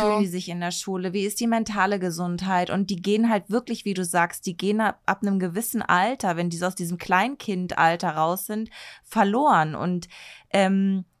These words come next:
und keiner hat mehr so, ja, dann sind sie halt schwierig in der Pubertät, ne? Aber dass die vielleicht wirklich irgendwas haben, womit die sich so umtreiben und, ähm, auch sich nicht trauen, irgendwie Mama und Papa zu fragen.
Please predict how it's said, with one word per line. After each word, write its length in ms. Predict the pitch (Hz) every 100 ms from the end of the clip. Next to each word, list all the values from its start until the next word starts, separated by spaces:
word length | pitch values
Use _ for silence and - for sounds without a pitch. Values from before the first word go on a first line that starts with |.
| _ _ _
und 140 | - 208
keiner 380 | 208 240 277 247
hat 160 | 240
mehr 140 | 233 226
so, 120 | 208
ja, 140 | 170
dann 140 | 185 202
sind 160 | 214 233
sie 100 | 220
halt 160 | 214
schwierig 480 | - 202 240 247 196
in 80 | 165
der 80 | 151
Pubertät, 640 | - 147 143 - 151 -
ne? 260 | 165 196 226
Aber 180 | 185 196
dass 160 | 190
die 120 | - 220
vielleicht 340 | 220 220 -
wirklich 280 | 208 214 -
irgendwas 480 | 202 202 190 180 -
haben, 400 | 202 247 233 196
womit 260 | 180 190
die 100 | 202
sich 220 | 185 180 - - - - - -
so 460 | 214 214 208 190 - -
umtreiben 720 | - 240 294 - 185 185 190 208
und, 400 | 190 190 190 -
ähm, 420 | 185 185 180 175 -
auch 180 | 190 196 185
sich 180 | 208 190
nicht 200 | 185 -
trauen, 460 | - 185 226 247
irgendwie 440 | 214 196 202 196 190
Mama 260 | 175 180
und 80 | 175
Papa 300 | 214 233 269
zu 140 | - 180
fragen. 560 | - 170 170 180 202